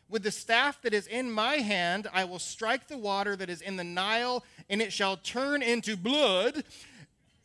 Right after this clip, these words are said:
The fish in the Nile shall die, and the Nile will stink," in King James, stinketh, I think. "And the Egyptians will grow weary of drinking water from the Nile."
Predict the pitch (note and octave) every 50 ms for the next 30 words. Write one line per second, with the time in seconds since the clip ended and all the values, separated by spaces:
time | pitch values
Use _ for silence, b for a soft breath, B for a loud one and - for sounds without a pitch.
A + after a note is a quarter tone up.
0 | - F#3 G3+ G#3 - - - - E4+ F4+ E4 - B3 A3+ A3+ A3 A3 G#3+ G#3 G#3+
1 | A#3+ C#4+ C#4+ B3 G#3 - - G#3+ F#3+ E3+ D#3+ - G#3+ A3 A#3 A#3+ B3+ C4 C4+ A#3
2 | G#3+ G3+ G3+ G3 G3 G3+ G#3 A3 A#3+ B3+ C4 B3 A3 G3+ G3 G#3+ G#3+ G#3+ G#3+ G#3
3 | G3+ F3 D3 - _ _ _ _ _ _ - - - - - - _ - A3+ A#3
4 | G#3+ F#3+ G3 - - - - - _ _ - E3 D#3+ D#3+ D3+ - - F#3 F#3 F3+
5 | D3 D#3 D3 C#3+ D#3 E3 E3 D#3 - - - _ _ _ _ - - - D#3+ D3
6 | C#3+ F#3 F3 - _ - - B2+ C3 C3 D#3+ F#3+ - _ _ _ b b b b
7 | b b b b b b - F#3 F#3 F#3 F#3+ F#3+ F3+ E3+ G3 F#3+ F#3 E3+ D3 E3
8 | C#4+ - - - - G3 F#3 G3+ A3+ G#3 F3 E3+ G3 G#3 G3+ F3 F#3+ G3+ G3 F#3+
9 | F3 E3+ E3 A3 C#4 E4 E4+ C4+ F#3 F3+ F#3+ G#3+ F#3+ F3+ F#3+ E3+ D#3 - G#3+ C#4
10 | D#4 C#4 C4 C#4 B3+ G3+ E3+ E3+ F3 F3 F3 F3+ F3 E3 - - G3 F3 E3+ E3+
11 | E3 D3+ D3 D3 C3+ D3 D3+ D3 C#3+ C#3 C3+ C3+ A2 G2+